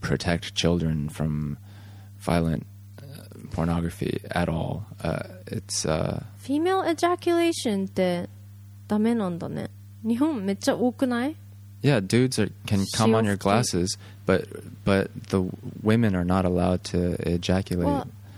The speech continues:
Speaker 2: not allowedっていうか、まあ、確かにね、でも、日本のポルノとか見てて、その潮吹きのとことか、こう、無理やり、なんか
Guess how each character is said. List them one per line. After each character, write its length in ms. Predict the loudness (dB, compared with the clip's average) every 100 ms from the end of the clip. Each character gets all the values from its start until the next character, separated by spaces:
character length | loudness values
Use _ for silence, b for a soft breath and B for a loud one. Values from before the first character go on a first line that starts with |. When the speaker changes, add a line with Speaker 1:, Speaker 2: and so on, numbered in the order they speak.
| -6
Speaker 2:
not 300 | -2 -2 -2
allowed 380 | 0 2 2 2
っ 20 |
て 140 | 0 -2
い 40 |
う 40 | 0
か、 120 | 0
ま 140 | 0
あ、 60 | 0
確 260 | 0 0
か 120 | 0 0
に 100 | 0
ね、 160 | 0
で 120 | 0 0
も、 440 | 0 0 0 -4 B B B -2
日 80 | 2
本 180 | 2
の 80 | 2
ポ 160 | 0 0
ル 60 |
ノ 60 | 0
と 60 | 0
か 140 | -2
見 140 | 0
て 100 | 0
て、 100 | -2
そ 140 | -2 -2
の 80 | -2
潮 300 | 2 2 2
吹 240 | -2 -2
き 20 |
の 140 | 0 0
と 100 | -2
こ 80 |
と 120 | -4 -4
か、 380 | 0 0 -2 -6 B B B B -20 -10
こ 120 | -8 -8 -2
う、 40 | 4
無 140 | 6
理 120 | 6
や 100 | 6
り、 180 | 4 0 -4 -2
な 100 | 2
ん 20 |
か 100 | 2